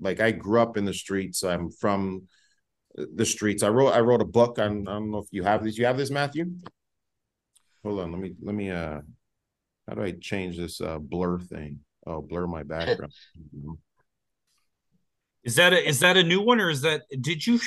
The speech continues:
Speaker 2: I, I'm,
Speaker 1: That
Speaker 2: I'm trying to
Speaker 1: is a
Speaker 2: remember if you showed me a book in our one-on-one last time.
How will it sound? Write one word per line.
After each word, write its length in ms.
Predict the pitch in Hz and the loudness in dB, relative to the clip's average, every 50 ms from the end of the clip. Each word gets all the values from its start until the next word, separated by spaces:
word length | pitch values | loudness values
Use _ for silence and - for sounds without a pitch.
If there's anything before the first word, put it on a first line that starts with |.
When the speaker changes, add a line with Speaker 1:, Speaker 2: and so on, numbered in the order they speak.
| - - 156 | -2 0 0
Speaker 2:
I, 140 | 156 147 - - - _ _ _ - | 0 0 0 -6 -18 _ _ _ -4
I'm, 160 | 147 151 143 - 139 | -4 -4 0 2 4
Speaker 1:
That 100 | 151 - | 4 4
Speaker 2:
I'm 160 | 135 135 131 | 2 -2 -2
trying 240 | - - - 214 226 | 0 4 6 8 8
to 60 | 226 | 10
Speaker 1:
is 40 | 208 | 8
a 40 | |
Speaker 2:
remember 260 | 185 185 190 185 180 170 | 8 8 6 6 6 4
if 160 | 147 - 156 | 4 2 0
you 60 | 143 | -2
showed 320 | 131 - - 160 160 143 | -2 2 2 2 2 2
me 100 | 143 151 | 0 0
a 60 | 139 120 | 0 0
book 340 | 110 127 131 127 - - - - | 0 0 0 0 -2 -6 -6 0
in 160 | 123 123 120 | 2 4 4
our 160 | 120 120 117 | 4 4 4
one-on-one 680 | 113 113 120 120 117 113 113 110 110 113 113 110 104 101 _ _ - - _ _ - | 4 4 4 2 2 2 0 -2 -2 -2 -4 -4 -6 -8 _ _ -20 -20 _ _ -2
last 260 | 117 120 120 - - | 0 0 2 0 0
time. 320 | - 92 82 78 76 73 | -2 -4 -6 -8 -10 -14